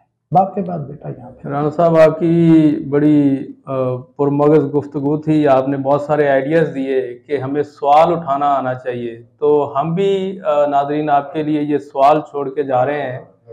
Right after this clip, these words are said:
Speaker 2: अगले program तक कि आप भी सवाल करें, अपने आप से करें, और जो भी आपके दावेदार हैं इस, अ, शहर की तरक्की के और नुमाइंदगी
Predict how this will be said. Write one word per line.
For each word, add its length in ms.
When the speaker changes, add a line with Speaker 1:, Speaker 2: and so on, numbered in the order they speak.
Speaker 2:
अगले 240
program 480
तक 360
कि 420
आप 240
भी 300
सवाल 340
करें, 420
अपने 320
आप 280
से 120
करें, 460
और 220
जो 200
भी 160
आपके 840
दावेदार 600
हैं 420
इस, 320
अ, 240
शहर 380
की 140
तरक्की 420
के 400
और 300
नुमाइंदगी 520